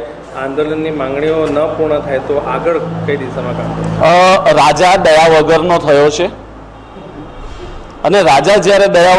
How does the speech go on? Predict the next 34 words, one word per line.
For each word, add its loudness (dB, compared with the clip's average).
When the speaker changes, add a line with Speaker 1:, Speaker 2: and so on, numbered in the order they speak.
Speaker 2:
વગરનો 2
થાય 2
ત્યારે 4
પ્રજાની 2
પરિસ્થિતિ 0
આવી 2
થાય, 2
અને 2
જ્યારે 4
જ્યારે 4
રાજા 4
દયા 4
વગરનો 2
થયો 2
છે 2
ત્યારે 2
પ્રજાએ 4
બળવો 4
પોકાર્યો 2
છે. -2
અમને 2
વિશ્વાસ 0
છે 4
કે -6
આ 4
પ્રજા 2
બળવો 4
કરશે 0
અને 4
રાજાની 4
શાન 2
ઠેકાણે 2
લાવશે. 0
Speaker 1:
અ, -12